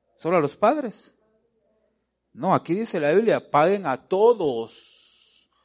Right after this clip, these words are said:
lo que se les debe". Al que se le debe respetar, ¿qué hay que darle? Respeto. A cualquiera que haya res-, que respetar, hay que respetarlo. A cualquiera, a cualquiera, a cualquiera.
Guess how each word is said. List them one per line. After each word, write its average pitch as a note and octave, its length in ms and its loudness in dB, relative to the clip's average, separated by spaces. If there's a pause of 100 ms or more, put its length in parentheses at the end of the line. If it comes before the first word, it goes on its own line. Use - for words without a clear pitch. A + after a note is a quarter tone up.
(160)
lo A#2+ 280 -6
que A#2 140 -10
se A2+ 180 -16
les G2+ 260 -20
debe". A#2 580 -14 (480)
Al B2+ 280 -2
que A#2 140 -12
se A2 240 -14
le G#2 160 -14
debe F#3+ 280 0
respetar, F#3+ 760 -4
¿qué - 80 -6
hay F#3 140 -2
que F#3+ 120 -8
darle? A3 560 -4 (540)
Respeto. A2 920 -4 (1080)
A A2 100 -12
cualquiera A#2 720 -2
que F#3 80 -14
haya F#3+ 120 -4
res-, F#3 220 -10
que F#3 160 -10
respetar, F#3+ 600 -6
hay C#4 80 -4
que - 120 -8
respetarlo. E3 760 -10 (480)
A G#2+ 100 -20
cualquiera, - 720 -6
a B2+ 200 -8
cualquiera, A3+ 720 -6
a F#3+ 260 0
cualquiera. F#3+ 1040 -6